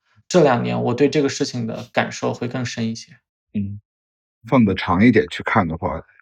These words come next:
Speaker 2: 就什么是稳定的呢？
Speaker 1: 变化是稳定的呀。
Speaker 2: 就是所有的东西，其实你在追求稳定性的时候，都会在某一个历史的节点中，
Speaker 1: 对。
Speaker 2: 让你的期望落空。
Speaker 1: 我觉得你刚刚说到的说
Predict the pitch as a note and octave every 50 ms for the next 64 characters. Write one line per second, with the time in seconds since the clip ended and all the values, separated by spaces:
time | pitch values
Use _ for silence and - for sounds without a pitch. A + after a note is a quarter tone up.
0 | _ _ _ - G#2+ F#2 - F#2+ G2 A#2+ - D3+ A#2 G#2 F2 - _ - G2+ G2
1 | - - D#2 A#2 - - _ _ - - F#3 E3 D#3 D#3+ D3+ C3+ C#3 C3 A#2+ A#2+
2 | A#2 A#2 A#2+ A#2 A#2 A#2 A#2 B2 B2 - - _ _ _ _ _ _ _ _ _
3 | _ A2 A2 A2 - - - B2+ E3+ F3 B2+ F#2+ F#2 F2 G#2+ G#2+ A2 - - F#2
4 | - - G#2 G2 A2 G#2+ F#2+ E2 F2+ F2+ - B2+ A#2+ A2+ G2+ - _ _ _ _
5 | _ _ - G#2+ F#2 D#2+ G2+ G2+ G2+ - B2+ G#2+ F#2 - - F2+ E2+ F2+ F2+ D#2+
6 | D#2 - _ _ _ - - - - _ - D#3+ E3 F3+ G#3+ D#3+ - B2 G#2+ G#2
7 | F#2 E2 F#2 G2 G#2 A#2 A2+ A2 - - G2 D#2 D2+ D2+ F2 E2 E2 - G2+ G2+
8 | G2+ G#2 - E2+ - F2+ - E2+ F2 F2 - _ - C3 B2+ A2 G2 G#2+ G2+ -
9 | - C3 A#2 A2+ A#2 A2 G2+ - - A2+ G#2+ G#2 - _ D#3 D#3 C#3+ G#3 G#3+ C4+
10 | B3+ F#3+ D3 E3+ F3+ G3 G#3 G3+ G3+ G#3 G#3 G3+ F#3+ D#3 C#3 C3 - D3+ D3+ D#3
11 | D#3